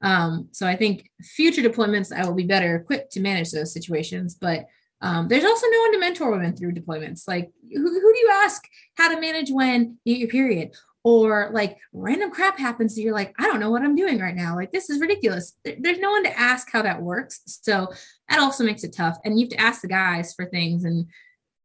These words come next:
sometimes the guys don't handle those kind of <laughs> questions very well. So, um, I think it's just, like, I, I've been, I think I've been fortunate, to be honest. Like, I've had a really good experience. And I think that's a,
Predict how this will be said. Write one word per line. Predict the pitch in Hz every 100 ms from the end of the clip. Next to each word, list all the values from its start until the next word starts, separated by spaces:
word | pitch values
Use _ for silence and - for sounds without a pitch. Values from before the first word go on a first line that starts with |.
| -
sometimes | 220 208 190 185
the | 180
guys | 170 160 165
don't | 160 175
handle | 170 156 151 151 - -
those | 160
kind | 160 160
of | 143
<laughs> | 160
questions | - - 190 - -
very | - -
well. | 160 - - -
So, | - 165 151 139 165 _ - _ _
um, | 180 151 143 -
I | -
think | 208 196
it's | 175
just, | 180 175
like, | 165 156 180
I, | 202 -
I've | 208
been, | 220 202 -
I | 220
think | 214
I've | 190
been | 175
fortunate, | 165 156 - 147 123
to |
be | 160
honest. | 147 127 165 -
Like, | 165
I've | 165 165
had | 165
a | 165
really | 160 160
good | 160 160
experience. | 165 180 175 185 175
And | 160
I |
think | 165 165
that's | 160 -
a, | 156